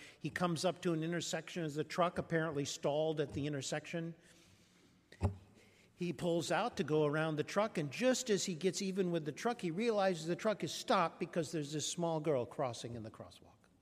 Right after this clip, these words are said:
He slams on the brakes, but it's too late. He hits her, throws her into the middle of the intersection. She survives, but she is terribly injured. Spends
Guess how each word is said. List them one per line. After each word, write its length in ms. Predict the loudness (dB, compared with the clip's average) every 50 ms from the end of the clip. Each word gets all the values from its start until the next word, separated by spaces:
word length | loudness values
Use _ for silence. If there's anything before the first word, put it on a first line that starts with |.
| _ _ _ _ _ _ _ _ -20 -20 -20 -20 -20 -8
He 140 | -6 -4 -4
slams 580 | -2 -4 -4 0 4 4 6 6 6 4 4 2
on 140 | 2 2 0
the 60 | 0
brakes, 340 | -2 -2 -2 -2 -4 -6 -10
but 160 | -12 -10 -10
it's 180 | -10 -10 -12 -12
too 180 | -10 -10 -8
late. 360 | -8 -8 -10 -10 -12 -16 -20 -20 _ _ _ _ _ _ -20 -20 -20 -20 _ _
He 180 | -8 -8 -8 -8 -8 4 6
hits 260 | 6 6 6 2 -2
her, 280 | -2 0 0 0 0 -2 -6 -12 -12 -6
throws 440 | 0 4 8 8 8 8 6 4 0
her 140 | 0 0 2
into 160 | 0 0 -2
the 100 | -2 -2
middle 260 | -2 -2 0 0 0
of 120 | -2 -2
the 100 | -2 -4
intersection. 640 | -6 -6 -8 -8 -8 -8 -8 -8 -8 -10 -12 -12 -12 -14 -16 _ _ _ _ _ _ _ _ _ -20 -20 -20 -20 -20 -20 -20 -20 -20 -20 _ _
She 320 | -16 -14 -12 -8 -6 -4 -4
survives, 760 | -4 -4 -4 -4 -4 -2 -2 0 0 2 2 0 0 -2 -4
but 120 | -8 -10 -10
she 240 | -8 -6 -4 -4 -4
is 220 | -4 -4 -6 -10 -12
terribly 560 | -14 -12 -8 -6 -4 -2 -2 -4 -4 -6 -8 -8 -8
injured. 440 | -10 -10 -8 -8 -8 -8 -10 -12 -18 -20 -20 -20 -20 -20 -20 _ _ _ _ _ _ _ _ _ _ _ _ _ _ _ -20 _ _ -20 -20 _ _ _ _ _ _ _ _
Spends 500 | -12 -12 -4 0 0 2 2 0 -2